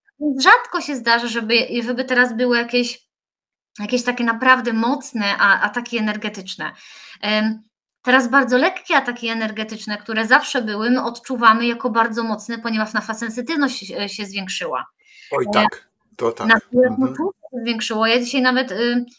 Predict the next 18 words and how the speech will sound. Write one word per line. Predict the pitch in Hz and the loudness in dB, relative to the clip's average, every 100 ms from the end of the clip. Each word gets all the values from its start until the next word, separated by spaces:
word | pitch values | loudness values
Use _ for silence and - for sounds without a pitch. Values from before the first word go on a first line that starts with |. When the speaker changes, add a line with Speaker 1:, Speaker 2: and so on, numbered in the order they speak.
| _ | _
Speaker 1:
ja | 247 | 2
opowiadałam | 247 269 254 254 262 262 | 2 2 2 6 6 6
na | |
przykład | 254 - 247 254 | 2 -2 -4 -2
u | 254 | -2
Zosi | 226 277 370 - 240 | 0 0 0 -2 0
na, | 208 196 196 - _ 220 | 4 4 2 -10 _ -6
y, | |
y, | 220 226 220 226 220 | -2 -2 -4 -4 -6
wywiadzie | 214 240 240 226 208 240 | -4 -2 2 2 2 -2
tak | 240 - | -4 0
samo, | 196 180 208 | 0 2 -2
że | 233 247 | 0 4
ja | 247 | 4
ostatnio, | 247 - 226 247 | 4 0 -2 2
mi | 247 294 | 2 2
ostatnio, | 311 233 226 226 | 2 0 0 -4
słuchaj, | 240 226 208 254 | -6 -2 -2 -2